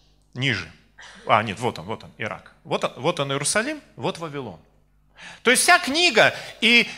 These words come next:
уже во времена пророчества этого пророка эти события стали происходить, Вавилон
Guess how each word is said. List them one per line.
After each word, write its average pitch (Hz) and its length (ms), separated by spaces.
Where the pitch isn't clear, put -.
уже 226 280
во 240 120
времена 240 360
пророчества 226 880
этого 180 280
пророка 190 640
эти 196 200
события 196 460
стали 180 340
происходить, 208 720
Вавилон 196 720